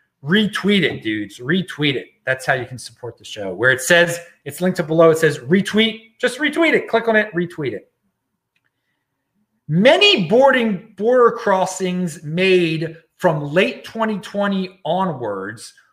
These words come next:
will require health testing, which will inevitably also be used to collect and log D N A. It's unfortunate.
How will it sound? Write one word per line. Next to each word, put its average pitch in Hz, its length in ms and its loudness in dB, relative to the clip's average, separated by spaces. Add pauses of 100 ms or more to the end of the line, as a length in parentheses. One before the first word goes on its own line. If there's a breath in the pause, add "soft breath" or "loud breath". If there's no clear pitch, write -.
(180 soft breath)
will 165 160 0
require 185 720 2
health - 460 0
testing, 82 600 -8 (420)
which 170 280 2
will 190 300 2
inevitably 160 1080 -2 (340)
also 190 520 2
be 160 120 -8
used 151 600 -8
to 156 100 -10
collect 156 600 -4
and 131 220 -8
log 135 440 -2
D 131 200 -12
N 120 200 -6
A. 92 360 -10 (2000 soft breath)
It's 123 200 -2
unfortunate. 160 720 2